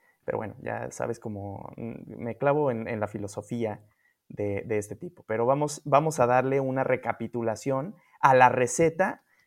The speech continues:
del episodio de hoy, que fue, "¿Por qué no tienes una empresa socialmente responsable?". Entonces, después de una introducción bastante violenta de mi parte,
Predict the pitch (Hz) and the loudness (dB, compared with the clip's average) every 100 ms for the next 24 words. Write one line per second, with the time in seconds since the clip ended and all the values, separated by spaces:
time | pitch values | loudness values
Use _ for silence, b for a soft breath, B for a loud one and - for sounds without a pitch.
0 | - 143 170 190 226 160 143 143 120 160 | -6 6 8 8 6 6 4 2 0 2
1 | 170 151 139 165 - 135 151 143 120 b | 2 4 4 4 2 2 4 4 4 b
2 | b b - 170 156 165 226 233 233 214 | b b 8 10 10 10 8 8 2 2
3 | 214 214 190 190 165 143 175 170 190 143 | 0 0 -2 -2 0 4 6 6 0 -4
4 | 123 147 151 143 147 135 120 - 104 - | 2 4 4 0 -2 -2 -4 -4 -6 -6
5 | - _ - 131 175 185 185 - - 156 | -10 _ -10 -2 0 2 0 -2 0 6
6 | 151 156 202 208 214 202 202 185 143 127 | 6 6 2 4 2 2 -2 0 0 0
7 | - 156 147 156 156 165 131 120 143 147 | -2 0 0 0 -2 0 2 4 4 4
8 | 151 156 b b b b 120 120 113 160 | 2 0 b b b b 0 2 8 10
9 | 151 139 151 170 | 10 6 -2 -2